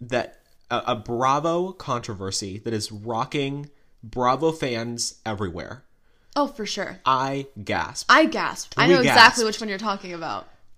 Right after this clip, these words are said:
Speaker 1: Erika Jayne from The Real Housewives of Beverly Hills, as we all know, is getting divorced from her longtime husband of twenty years, Tom Girardi. There are some major accusations being thrown at her in a new lawsuit. Um,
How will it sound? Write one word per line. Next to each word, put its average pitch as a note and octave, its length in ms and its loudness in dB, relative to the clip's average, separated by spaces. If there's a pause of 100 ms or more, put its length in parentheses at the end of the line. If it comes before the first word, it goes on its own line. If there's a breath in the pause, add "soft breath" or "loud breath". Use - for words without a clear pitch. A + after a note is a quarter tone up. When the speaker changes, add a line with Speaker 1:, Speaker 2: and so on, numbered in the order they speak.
(160)
Speaker 1:
Erika D#3+ 320 0
Jayne F3 540 -4 (220)
from C#3 220 -4
The B2 80 -2
Real B2 320 -2
Housewives D#3 560 -4
of A#2 140 -14
Beverly C3+ 400 -2
Hills, A#2+ 540 -4 (140)
as B2 140 -8
we B2+ 120 -6
all A#2+ 220 -2
know, A#2+ 380 -2
is A#2 140 -6
getting B2+ 300 -2
divorced D3 640 -2 (200)
from B2+ 240 -2
her D3+ 160 -2
longtime C#3 640 -2
husband C#3+ 320 -2
of A#2+ 80 -6
twenty C#3 320 -4
years, B2 400 -2
Tom A#2+ 340 -4
Girardi. A#2 600 -2 (260)
There C3+ 240 0
are B2+ 40 0
some A2 320 -2
major C#3+ 380 2
accusations C3+ 720 -4
being A#2 220 -4
thrown A2+ 240 -2
at G#2 100 -4
her A2 140 -2
in A2+ 160 -6
a G#2+ 40 0
new G#2+ 240 -2
lawsuit. G#2 720 -4 (480 soft breath)
Um, A2+ 440 -6